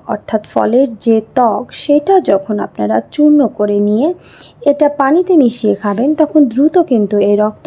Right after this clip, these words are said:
আমাশয় ভালো হবে। অনেক মানুষেরই অকালে চুল পেকে যাওয়ার একটা রোগ থাকে। এই থেকে পরিত্রাণের জন্য বহেরা ফলের বিচি বাদ দিয়ে শুধু খোসাটা নিয়ে ভালোভাবে মসৃণ করে বেটে নিতে হবে। এবার সেই বাটা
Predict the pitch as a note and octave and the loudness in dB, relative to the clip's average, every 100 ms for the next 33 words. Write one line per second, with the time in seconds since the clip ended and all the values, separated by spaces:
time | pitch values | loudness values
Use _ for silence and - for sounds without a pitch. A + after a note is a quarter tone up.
0 | D#4+ D#4 - G4 - G#3 G3+ G3+ G3 F#3+ | 2 2 0 -6 -6 -4 -4 -4 -2 -2
1 | A3 - _ _ _ _ - _ - D4 | -4 -14 _ _ _ _ -20 _ -2 2
2 | G4+ G#4 G#4 G#4 - B3+ B3 - C4+ C#4+ | 2 2 2 2 2 0 0 0 0 2
3 | F4 F4 E4+ D#4 C4 A#3+ A3+ G#3+ G#3+ G#3 | 0 0 2 2 2 0 -2 0 2 2
4 | G#3 G#3 F4 D#4+ A3 - - G3+ G#3 A#3+ | 0 -2 -2 2 0 -2 -8 -4 -2 -2
5 | - _ - - - _ - D#4+ G#4 G#4 | -6 _ -20 -20 -20 _ 0 2 4 2
6 | G#4 G4+ D#4 B3 B3 D4+ F4 F4 A3+ G#3 | 2 2 2 0 0 0 2 0 0 0
7 | G#3 B3 C#4 B3 A#3+ A#3+ A#3+ A#3+ A#3 G#3 | 2 2 2 0 0 -2 0 0 0 0
8 | A3 - G#3 B3 B3+ B3 A3 A3+ B3 C4 | -4 -4 -4 -4 -4 0 0 0 -4 -4
9 | C4 - D4 D4 F4 D4+ A3 G#3+ A3+ A#3 | -6 0 -2 0 -2 0 0 -2 -4 -2
10 | C4+ D#4+ D#4+ D4+ C#4+ A3+ A#3+ - D4+ D4+ | 0 2 2 2 2 0 -2 -2 -2 0
11 | C#4+ - - - - - - - C#4+ E4+ | 0 0 -2 -4 -18 -20 -20 -12 0 2
12 | F4 C#4 - G#3+ G#3 F#3+ - - - _ | 2 2 0 -2 -2 0 0 -2 -8 _
13 | _ _ _ _ _ D4+ F#4+ G4+ G#4 G4 | _ _ _ _ _ 0 2 2 4 4
14 | B3+ A3+ | 2 0